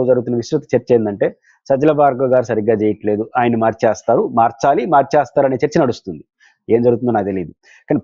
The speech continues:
పాయింట్ ఏంటంటే సజ్జల భార్గవ్ గారు ఎగ్జిక్యూటివ్ పని చేస్తున్నాడా, డిసైడ్ పైన? పార్టీ ఏదైతే డిసైడ్ చేస్తుందో దాన్ని ఆయన ఎగ్జిక్యూట్ చేయాలి, అంతే కదా జరగాల్సింది. అట్లా జరిగితేనే కరెక్ట్గా ఉంటుంది. రెండు లోపాలు జరిగే అవకాశం ఉంది. మీరు ఎగ్జిక్యూషన్లో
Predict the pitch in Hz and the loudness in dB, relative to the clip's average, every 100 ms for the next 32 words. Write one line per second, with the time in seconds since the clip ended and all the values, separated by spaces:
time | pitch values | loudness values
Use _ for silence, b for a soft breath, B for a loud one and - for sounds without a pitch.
0 | - 139 175 175 170 151 135 127 117 - | -2 -2 0 0 -2 -2 -2 0 0 -2
1 | b b b 120 120 165 160 147 147 139 | b b b -2 2 2 2 0 0 2
2 | 135 117 110 110 110 131 151 147 131 123 | 2 2 -2 -4 -4 0 2 2 2 0
3 | 120 113 120 131 160 135 143 123 120 117 | -2 -4 -2 0 0 0 0 0 0 -2
4 | 120 _ _ _ _ _ _ _ _ _ | -6 _ _ _ _ _ _ _ _ _
5 | _ _ _ 104 139 - 180 180 135 131 | _ _ _ 0 0 2 2 2 4 4
6 | 143 139 113 107 143 139 123 113 - 180 | 4 2 0 0 2 2 2 0 -2 -4
7 | 147 135 196 147 127 123 131 139 104 85 | 2 2 2 0 -2 -2 0 2 2 0
8 | 78 64 _ _ _ - 110 135 135 123 | -4 -14 _ _ _ -8 -2 2 2 4
9 | 123 117 104 110 107 - b b b 120 | 2 2 -2 -6 -6 -12 b b b -2
10 | 131 123 147 208 185 135 - 104 90 85 | 0 0 0 0 0 -2 0 -2 -2 -8
11 | 80 - _ _ _ _ _ 139 175 180 | -16 -18 _ _ _ _ _ -2 2 2
12 | 175 180 160 135 127 113 107 - 113 120 | 2 2 2 0 0 -2 -6 -10 -6 -2
13 | 120 117 113 147 180 170 - 165 160 151 | 2 2 0 -2 2 0 0 -2 0 2